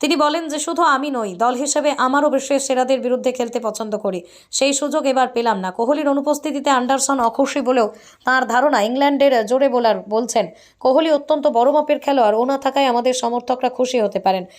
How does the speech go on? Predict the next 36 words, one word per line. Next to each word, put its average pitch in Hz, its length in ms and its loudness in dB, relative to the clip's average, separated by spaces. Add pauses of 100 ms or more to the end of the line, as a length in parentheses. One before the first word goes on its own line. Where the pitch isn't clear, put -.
(200)
তবে 254 180 2
আমাদের 277 340 2
দৃষ্টিভঙ্গি 277 520 0
অন্যরকম, 247 500 0
নিজেকে 262 300 0
পরীক্ষা 277 360 -2
করতে 269 280 -2
হলে 277 180 2
সেরাদের 254 400 2
বিরুদ্ধে 233 340 -4
খেলতে 190 320 -4
হবে।" 180 220 -2 (1040)
ভারতের 269 340 2
তরুণ 311 260 0
খেলোয়াড়রা 302 400 2
সাফল্য 277 420 0
পেয়েছেন 262 320 0
অ্যান্ডারসনদের 262 600 0
বোলিং 233 260 -2
আক্রমণের 240 440 -2
বিরুদ্ধে। 190 340 -2
আগামী 226 260 2
সাতই 254 320 0
মার্চ 247 260 -4
থেকে 254 220 0
ধর্মশালায় 233 600 0
শুরু 247 240 0
হবে 202 260 2 (400)
ভারত 247 280 2
ইংল্যান্ড 254 360 -2
পঞ্চম 226 320 0
টেস্ট। - 440 -6 (640)
কোহলির 359 400 2
না 262 140 2
খেলা 302 280 0
লজ্জার, 202 360 0